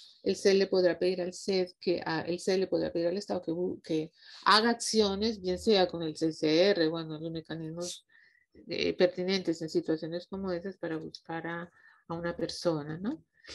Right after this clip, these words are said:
Pero por ahora es-, tenemos es-, estos criterios. Tenemos que esperar que salga el pronunciamiento que precisa más cuando, mm, se desarrolle el artículo tres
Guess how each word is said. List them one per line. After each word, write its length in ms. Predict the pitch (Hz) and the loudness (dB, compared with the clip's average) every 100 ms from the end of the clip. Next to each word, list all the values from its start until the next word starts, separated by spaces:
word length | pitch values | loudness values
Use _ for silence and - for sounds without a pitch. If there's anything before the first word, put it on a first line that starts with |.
| - _ _ | -16 _ _
Pero 200 | 214 240 | 4 6
por 160 | 240 226 | 8 8
ahora 300 | 202 226 285 | 8 6 4
es-, 140 | 262 | 2
tenemos 400 | 220 190 185 190 | -2 -2 -4 -2
es-, 160 | 196 196 | 0 0
estos 280 | 185 - - | 2 0 -2
criterios. 580 | 175 170 160 - - _ _ | -6 2 2 2 -16 _ _
Tenemos 320 | - 170 170 | -16 -14 -14
que 80 | - | -12
esperar 480 | 180 - 185 175 170 _ _ _ _ | -10 -4 -2 -2 -6 _ _ _ _
que 140 | - | -10
salga 600 | 180 202 180 175 175 175 | -2 2 2 2 0 0
el 100 | 170 - | -2 -4
pronunciamiento 1160 | 165 160 160 160 160 160 160 - 170 170 170 _ _ _ _ _ _ | -6 -6 -8 -10 -8 -8 -10 -8 -6 -6 -12 _ _ _ _ _ _
que 220 | - 190 | 2 4
precisa 520 | 180 180 180 196 202 190 | 6 2 4 2 2 4
más 420 | 180 160 - _ | 2 2 -4 _
cuando, 720 | - 180 175 175 180 185 185 - _ _ _ _ _ | -6 -6 -4 2 4 6 2 -8 _ _ _ _ _
mm, 380 | - 175 175 170 | -14 -12 -10 -12
se 140 | 165 208 | 2 4
desarrolle 380 | 185 175 180 180 | 6 6 6 6
el 80 | |
artículo 480 | 185 175 - 180 160 | 2 -2 -6 -2 0
tres 340 | 170 - - | 0 -4 -6